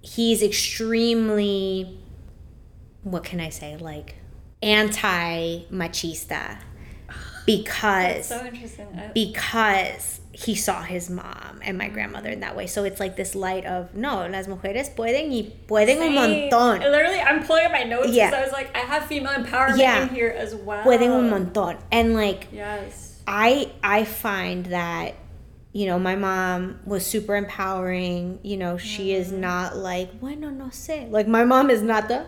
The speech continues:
Speaker 1: "no
Speaker 2: Yeah.
Speaker 1: sé" type of, my mom is, like, she has a strong
Speaker 2: Mm-hmm.
Speaker 1: personality. But seeing that, I got stuff from my mom.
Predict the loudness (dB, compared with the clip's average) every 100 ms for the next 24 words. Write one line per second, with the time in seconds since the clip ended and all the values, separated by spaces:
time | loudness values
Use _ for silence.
0 | -6 -4 -2 2 2 2 0 0 0 2
1 | 4 4 4 2 0 -2 -6 -4 2 2
2 | 2 -2 -2 0 2 2 0 -2 -6 -16
3 | -20 -18 0 2 4 2 2 2 2 -2
4 | -4 -10 -18 -18 -14 -6 4 6 8 6
5 | 4 -4 -16 -16 -8 -2 0 2 2 2
6 | 2 2 0 -4 -8 -20 -20 -6 2 4
7 | 4 2 2 -4 -4 -4 -4 -2 -2 -4
8 | -8